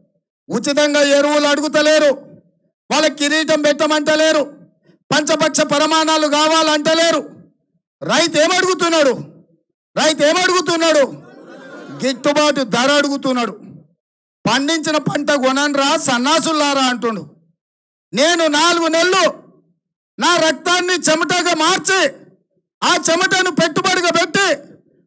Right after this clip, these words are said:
ఆలి మీద ఉన్న తాలిని తెగనమ్మి, ఎరువులు, ఇత్తనాలు కొని పండించిన పంటకు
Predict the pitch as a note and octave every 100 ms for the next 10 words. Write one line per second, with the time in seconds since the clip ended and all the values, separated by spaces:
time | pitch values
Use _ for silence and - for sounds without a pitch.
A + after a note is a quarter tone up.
0 | _ A3 E4+ F#4+ F#4+ F#4 F#4 F4 E4+ D#4+
1 | E4+ F#4 F#4 F4 D#4+ F4 G4 G4+ G#4 G#4+
2 | E4+ - - _ _ _ _ _ D3+ G#3
3 | D#4 F4 F4+ E4+ C#4+ C#4 C4+ D#4 E4+ F#4
4 | E4+ E4 D4+ C#4+ B3+ B3+ D4+ D4 C4 G#3
5 | A3 B3+ G4 F#4+ G#4 E4+ -